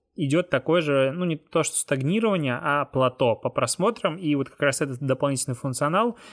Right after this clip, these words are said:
я боюсь, что он еще больше убьет просмотры. То есть, э, люди будут реже заходить в Telegram-каналы, будут реже их смотреть.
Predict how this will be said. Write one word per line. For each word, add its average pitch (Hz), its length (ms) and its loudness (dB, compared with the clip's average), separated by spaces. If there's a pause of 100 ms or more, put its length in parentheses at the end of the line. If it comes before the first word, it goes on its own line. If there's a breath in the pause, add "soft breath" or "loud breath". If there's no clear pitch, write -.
(120 loud breath)
я 135 160 4
боюсь, 147 320 2
что 143 400 2
он 139 160 0
еще 127 280 0
больше 143 340 0
убьет 127 240 0
просмотры. 123 520 -2
То 127 140 -2
есть, 120 340 -4
э, 123 340 4
люди 143 200 0
будут 123 360 0
реже 175 280 0
заходить 156 380 -2
в - 40 -2
Telegram-каналы, 135 680 0
будут 120 380 -2
реже 127 260 0
их 117 80 -10
смотреть. 156 520 -2